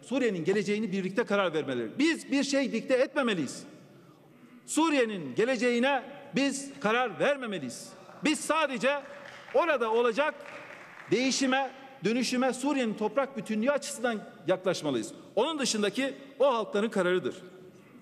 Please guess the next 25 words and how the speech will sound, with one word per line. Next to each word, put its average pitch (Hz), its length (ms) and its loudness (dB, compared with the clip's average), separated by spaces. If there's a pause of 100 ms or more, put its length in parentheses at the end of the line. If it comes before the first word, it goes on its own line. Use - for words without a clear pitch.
(140)
işit'in 302 400 2
çekildiği 262 420 0
alanları 220 420 2
kim 302 160 0
kontrol 202 400 0
edecek? 123 420 -6 (840)
işit 233 300 0 (1160)
Irak'ta 285 340 0
çekildiği 226 460 -2
alanları 202 420 0
şu - 160 -2
anda 214 180 0
kim 294 400 -2
kontrol 196 360 0
ediyor? 120 260 -2 (480)
Suriye'de 311 540 2
kim 240 180 0
kontrol 190 440 0
etti? 123 260 -4 (840)
Bizim 269 400 2 (460)
mutlaka 262 800 2 (360)
işit 240 360 2
sonrası 220 500 0
döneme 254 320 2
ilişkin 226 580 0